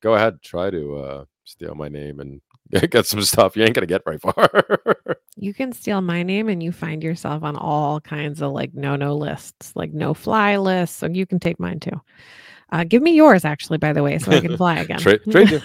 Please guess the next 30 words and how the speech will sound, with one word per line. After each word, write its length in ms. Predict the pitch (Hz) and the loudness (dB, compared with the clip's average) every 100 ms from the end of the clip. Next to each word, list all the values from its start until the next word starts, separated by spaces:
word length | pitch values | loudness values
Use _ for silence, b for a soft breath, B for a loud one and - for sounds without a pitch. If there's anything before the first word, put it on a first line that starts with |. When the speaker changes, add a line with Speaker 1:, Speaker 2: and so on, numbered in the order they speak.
| - | -8
Speaker 1:
<laughs> 0 | |
Speaker 2:
<laughs> 140 | - 185 | -8 -4
Trade. 640 | 349 381 381 294 214 233 403 | 2 4 6 6 6 4 2
<laughs> 40 | |
I'll 1700 | 320 311 370 370 320 - 311 285 - 302 - 262 _ - - - 247 | 4 8 8 8 4 0 -2 -2 -6 -6 -4 -6 _ -20 -20 -8 -4
give 200 | 247 262 247 | 2 2 2
you 120 | 226 | -2
my 260 | 214 202 | -2 -2
nice 420 | 196 190 185 185 190 | -2 -2 -4 -4 -8
and 180 | 175 175 | -10 -10
shiny 400 | 165 160 156 180 | -10 -8 -8 -10
Social 220 | - 160 | -10 -14
Security 440 | _ - 156 - | _ -12 -12 -12
number 300 | - - - | -14 -10 -10
for 120 | - | -10
yours. 380 | - - - 175 _ _ B B B B B B - | -14 -14 -14 -18 _ _ B B B B B B -4
<laughs> 600 | - - - - 233 202 B B B B | 0 0 2 8 8 8 B B B B
Uh, 680 | 220 214 208 202 196 190 202 | 4 6 6 4 2 0 -2
but 240 | 220 320 320 | 0 0 2
yeah, 340 | 403 269 175 | 2 2 0
you 200 | 214 240 | -6 -6
know, 260 | 247 180 220 | -2 -2 -2
like, 220 | 208 208 | -6 -6
you 100 | 233 | -6
just 260 | 247 254 | -6 -6
don't 160 | 277 269 | -6 -4
know. 300 | 294 240 160 | -2 -2 -2
And, 340 | 214 226 247 - | -4 -6 -6 -8
and, 500 | 220 226 240 294 - | -6 -4 -6 -8 -12
and 580 | 208 196 190 247 302 | -8 -6 -6 -6 -12